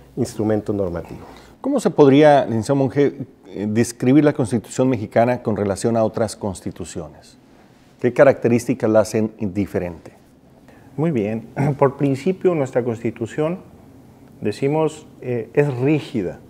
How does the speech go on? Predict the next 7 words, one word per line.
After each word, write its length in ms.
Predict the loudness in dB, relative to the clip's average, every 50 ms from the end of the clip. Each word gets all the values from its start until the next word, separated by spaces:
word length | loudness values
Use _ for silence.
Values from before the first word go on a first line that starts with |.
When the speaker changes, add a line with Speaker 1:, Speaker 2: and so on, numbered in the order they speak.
| -20 -20 -20
Speaker 2:
Ujú. 1200 | -20 -20 -20 -20 -20 -20 -20 -20 -20 -20 -20 -20 -20 -20 -20 -20 -20 -20 -20 -20 -20 -20 -10 -6
Speaker 3:
En 120 | -6 -6 4
términos, 540 | 6 6 8 8 6 4 2 0 -2 0 0
eh, 320 | 2 2 2 0 -2 -4 0
comunes 520 | 2 2 2 2 0 0 -2 -2 -4 -4 -6
en 100 | -8 -8
español, 540 | -8 -8 -6 -6 -4 -2 -2 -2 -4 -6